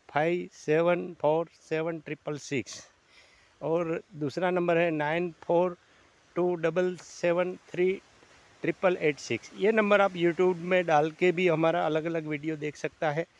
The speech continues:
और हमारा contact कर सकते हैं। तो ये उलवा seaweed एकदम green होता है और इसका हम collection करते हैं। किसी को चाहिए तो हमारा contact भी कर सकते हैं।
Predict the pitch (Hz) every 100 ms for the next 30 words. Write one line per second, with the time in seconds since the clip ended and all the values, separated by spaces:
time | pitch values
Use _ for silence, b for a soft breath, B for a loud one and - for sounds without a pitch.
0 | B B B _ _ 147 147 147 - 135
1 | 151 156 160 147 135 135 - 131 - 117
2 | - 107 113 90 _ _ _ _ b b
3 | b b - 165 180 180 - 151 165 170
4 | 165 175 175 170 - 156 147 180 175 151
5 | 147 160 160 151 156 185 - b b b
6 | - 160 165 165 208 151 - 165 165 151
7 | 143 135 - 160 151 156 139 160 165 b
8 | b b - - 147 151 147 139 143 151
9 | - b b _ - 139 139 147 139 131
10 | 135 131 131 - 127 - 131 - 135 139
11 | 139